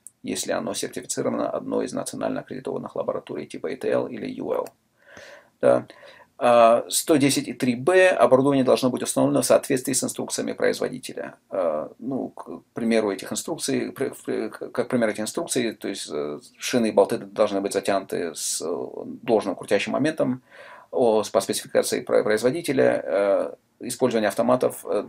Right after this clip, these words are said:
должно соответствовать, использованные автоматы должны соответствовать данной модели щитка, то есть они должны быть сертифицированы для использования с этим щитком.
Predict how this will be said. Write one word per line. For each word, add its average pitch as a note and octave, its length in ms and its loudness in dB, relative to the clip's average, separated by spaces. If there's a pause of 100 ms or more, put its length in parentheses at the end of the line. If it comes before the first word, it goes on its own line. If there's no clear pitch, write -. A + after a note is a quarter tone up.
должно G#2 400 4
соответствовать, - 800 -4
использованные G#2 460 -2
автоматы A2 240 0
должны G2+ 200 -4
соответствовать G2+ 440 -4
данной G2+ 240 0
модели F#2+ 260 -2
щитка, - 420 0
то - 100 -6
есть - 120 -8
они G2+ 180 -6
должны G2+ 280 -4
быть - 240 -10
сертифицированы A2 640 -4
для G2+ 140 2
использования G#2+ 480 -6
с - 100 -4
этим - 220 -8
щитком. - 460 -2